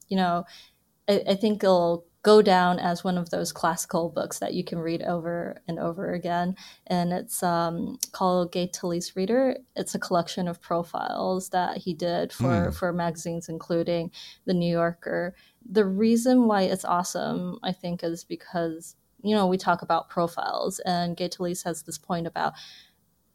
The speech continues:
Speaker 1: hating the recorder, where he refuses to sit down and have a interview <laughs> one-on-one with the people that he writes about. He's always observing him in action and looking at putting them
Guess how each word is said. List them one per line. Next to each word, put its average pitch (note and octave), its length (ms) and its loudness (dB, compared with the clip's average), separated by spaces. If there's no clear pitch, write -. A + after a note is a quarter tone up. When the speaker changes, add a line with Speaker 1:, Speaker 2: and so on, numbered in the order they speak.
Speaker 1:
hating A3 400 10
the F3+ 80 6
recorder, F#3 680 4
where G3 160 0
he F#3 460 0
refuses G3 580 2
to - 80 -4
sit - 300 -2
down F3+ 340 2
and F#3 160 0
have F3 240 2
a F3 420 2
interview F3 520 0
<laughs> - 0 -
one-on-one G3 800 6
with F3 300 2
the F#3 100 0
people F#3+ 340 4
that F3+ 180 4
he F#3 120 0
writes F3+ 320 2
about. - 360 -2
He's F#3 180 -4
always F#3 340 0
observing F3 520 -4
him E3+ 140 0
in E3+ 140 -4
action F3 800 -4
and F3 340 -4
looking F3+ 380 2
at E3 160 -2
putting F3+ 320 -2
them E3+ 240 -2